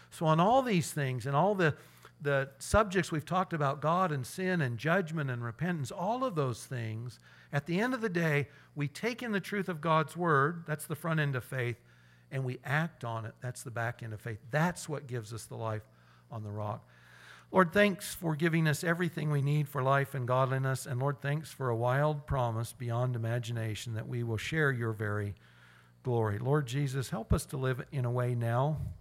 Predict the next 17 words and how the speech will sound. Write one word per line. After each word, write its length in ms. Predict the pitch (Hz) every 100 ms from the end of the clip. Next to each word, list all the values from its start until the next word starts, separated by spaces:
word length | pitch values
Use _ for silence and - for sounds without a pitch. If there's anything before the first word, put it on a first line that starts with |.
| - - _ - _ - - -
that 180 | 143 156
we'll 120 | 135
be 120 | 131
glad 320 | 123 120 120
of 160 | 123 110
in 80 | 107
the 80 | 104
future. 560 | 123 123 - 131 131 -
Lord, 240 | 151 165
would 160 | 147 113
you 100 | 120
help 320 | 143 190 -
us 240 | 123 - - - - - - - -
to 100 | 143
remember 480 | 131 139 156 143
our 200 | 139 127
neighbor's 840 | 123 127 143 156 117 104 98 -